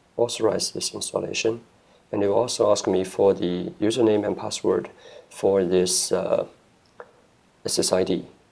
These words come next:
for, for, for this wireless lan. And, uh, I'm still using the Cisco and the Cisco as username and password. And, uh, let's con-, click next. Here we go.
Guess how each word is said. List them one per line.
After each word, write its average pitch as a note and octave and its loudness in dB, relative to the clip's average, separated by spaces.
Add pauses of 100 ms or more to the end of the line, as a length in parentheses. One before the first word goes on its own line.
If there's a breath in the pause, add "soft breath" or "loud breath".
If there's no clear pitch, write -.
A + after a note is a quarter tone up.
(180)
for, - 0
for, - 2
for - 0
this - -2
wireless F#2+ 2
lan. F2+ 4 (1120)
And, - -16
uh, - -14 (200)
I'm - -14
still - -4
using F#2+ -4
the E2 -10
Cisco - -6
and G2 -2
the F#2 -6
Cisco - -6
as G2 -6
username G2 -8
and G2+ -2
password. - -8 (1500)
And, G#2+ -20
uh, - -8 (100)
let's - -10
con-, - -12
click - -6 (680)
next. - -8 (4000)
Here - -10
we - -10
go. B2 -8